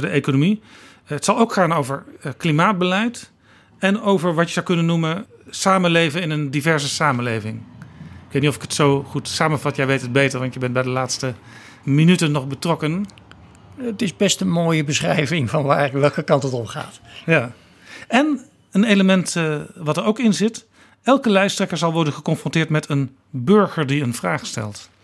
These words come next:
Speaker 2: Ja, en daar ben ik zelf enorm enthousiast, eh, over.
Speaker 1: Is dat niet, eh, riskant? Want de ene burger is de andere niet. En dat kan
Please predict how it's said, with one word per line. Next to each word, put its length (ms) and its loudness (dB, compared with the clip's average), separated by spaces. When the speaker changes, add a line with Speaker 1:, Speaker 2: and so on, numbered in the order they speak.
Speaker 2:
Ja, 280 0
en 520 -2
daar 120 0
ben 120 0
ik 100 0
zelf 240 0
enorm 400 4
enthousiast, 580 -2
eh, 920 -4
over. 360 -2
Speaker 1:
Is 160 2
dat 140 4
niet, 360 2
eh, 300 0
riskant? 720 2
Want 460 -2
de 100 -6
ene 200 6
burger 300 2
is 120 -4
de 80 -6
andere 300 2
niet. 300 0
En 120 -2
dat 120 -2
kan 220 -2